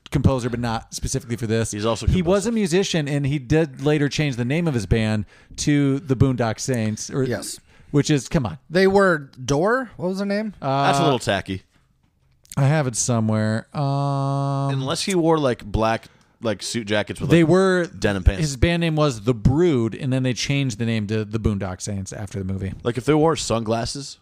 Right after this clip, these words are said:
Speaker 2: like, maybe. I guess that's just the Blues Brothers at that point.
Speaker 1: Do you wanna hear a shitty fact about Troy Duffy?
Speaker 3: Yeah, only shitty effects.
Speaker 1: You know how we said he fucked up the deal?
Speaker 3: Yeah.
Speaker 1: Well, in this, him and, uh, pretty much anyone with it, his producers, principal cast, didn't get any royalties for this movie,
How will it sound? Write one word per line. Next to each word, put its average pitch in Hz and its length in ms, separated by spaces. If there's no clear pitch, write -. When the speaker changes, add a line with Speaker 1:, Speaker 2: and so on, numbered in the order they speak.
Speaker 2:
like, 85 220
maybe. 90 480
I 98 60
guess 101 180
that's 117 160
just 101 140
the 92 80
Blues 87 300
Brothers 80 280
at 85 80
that 90 160
point. 98 200
Speaker 1:
Do - 80
you 123 40
wanna 131 120
hear 123 160
a 101 60
shitty 123 380
fact 147 240
about 151 200
Troy 160 180
Duffy? 170 380
Speaker 3:
Yeah, 220 200
only 190 320
shitty 127 200
effects. - 440
Speaker 1:
You 131 160
know 156 160
how 160 280
we 135 160
said 151 160
he 127 80
fucked 139 260
up 151 140
the 120 80
deal? 120 380
Speaker 3:
Yeah. 139 200
Speaker 1:
Well, 135 140
in 214 240
this, 135 340
him 185 540
and, 160 640
uh, 139 380
pretty 277 240
much 269 260
anyone 170 420
with 147 220
it, 135 100
his 123 140
producers, 151 560
principal 151 340
cast, 139 380
didn't 147 240
get 143 240
any 147 220
royalties 117 440
for 190 100
this 196 180
movie, 220 280